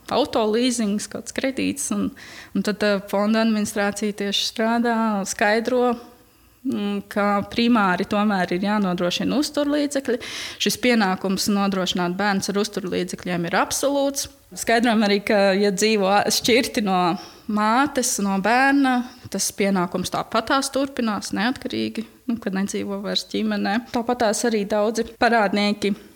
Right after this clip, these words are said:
parādu nemaksā, bet pēkšņi iegādājas transporta līdzekli. Un mūsu darbā, ikdienas darbā ir, ā, parādnieku mantiskā stāvokļa monitorēšana.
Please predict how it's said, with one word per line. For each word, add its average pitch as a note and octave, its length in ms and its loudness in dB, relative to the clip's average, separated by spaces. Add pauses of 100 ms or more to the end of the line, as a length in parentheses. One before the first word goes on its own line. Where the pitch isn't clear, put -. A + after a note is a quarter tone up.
(120)
parādu G3+ 500 2
nemaksā, B3 720 2
bet G#3+ 180 0
pēkšņi B3 400 0
iegādājas F#3+ 640 0 (300)
transporta - 640 -2
līdzekli. G#3 540 -4 (580)
Un G#3 280 2
mūsu G#3+ 320 0
darbā, A3 460 2 (220)
ikdienas G3+ 440 0
darbā A3 360 0
ir, F#3+ 160 0
ā, F#3 120 2
parādnieku G3+ 600 0
mantiskā G#3 760 0
stāvokļa G3 800 -2
monitorēšana. C#4+ 840 0